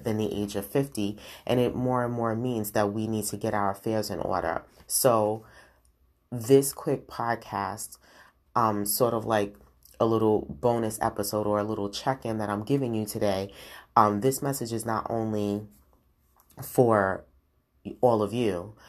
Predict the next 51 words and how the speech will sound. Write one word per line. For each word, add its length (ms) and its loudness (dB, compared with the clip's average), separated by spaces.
but 140 4
this 160 0
message 320 -4
is 160 -4
also 300 -2
for 200 -6
me. 400 -4
The 160 4
reason 400 -2
being 320 0
is 160 -4
that, 360 2
you 100 -2
know, 380 4
do 220 0
I 100 2
need 220 -4
to 340 0
do 200 -2
changes 460 -4
to 140 -6
my 180 0
will? 520 -2
Do 220 0
I 100 2
need 220 -2
to 120 -4
make 220 0
sure 320 0
that, 380 0
you 120 -2
know, 240 4
all 200 4
of 100 0
my 220 0
accounts 460 -4
are 80 -2
in 160 -4
a 80 -4
certain 380 -4
way, 280 -4
especially 460 -2
when 160 -4
you're 140 -2
a 40 0
person 360 -4
that 180 -2
does 220 -2
not 180 -4
have 220 -8
children? 580 -2